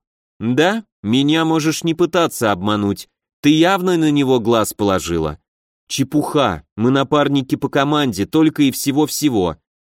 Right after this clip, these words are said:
«Ну, конечно. Ты прилетела, чтобы повидать напарника по команде?»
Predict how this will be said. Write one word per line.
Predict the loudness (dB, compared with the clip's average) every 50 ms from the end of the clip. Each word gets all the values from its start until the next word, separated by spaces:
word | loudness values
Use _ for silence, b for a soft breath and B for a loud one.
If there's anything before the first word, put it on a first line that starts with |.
| _ _ -4
«Ну, | -2 -2 -2
конечно. | 0 0 0 0 2 2 2 2 0 -2 -4 -6 -6 -6 -6 -8 _ _ _ _ _ _ _ _ _
Ты | 2 2 2 2
прилетела, | -2 _ 2 2 4 4 4 4 4 4 4 2 2 2 2 2 4 2 2
чтобы | 0 0 -2 -2 0 0 -2
повидать | -2 0 0 0 2 2 2 0 -2 -4
напарника | -4 -4 -4 -2 0 0 0 0 0 -2 -2 -2 -4 -4
по | -4 -4
команде?» | -2 -2 -2 -2 -2 -2 -2 -4 -4 -4 -6 -8 -8